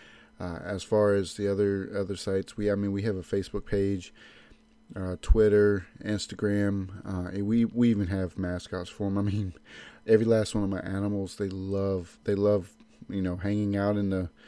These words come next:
Global Shutdown gear. They, they go out and, um,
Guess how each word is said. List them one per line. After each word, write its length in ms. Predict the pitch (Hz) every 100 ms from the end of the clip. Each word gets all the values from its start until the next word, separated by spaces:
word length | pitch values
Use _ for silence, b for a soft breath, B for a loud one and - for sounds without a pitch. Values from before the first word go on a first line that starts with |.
| B B B B
Global 260 | 110 104 101
Shutdown 520 | 120 107 107 98 95
gear. 320 | 107 120 117
They, 240 | 95 95
they 200 | 95 95
go 240 | 92 101 98
out 200 | 98 98
and, 280 | 98 92 87
um, 460 | 90 90 90 92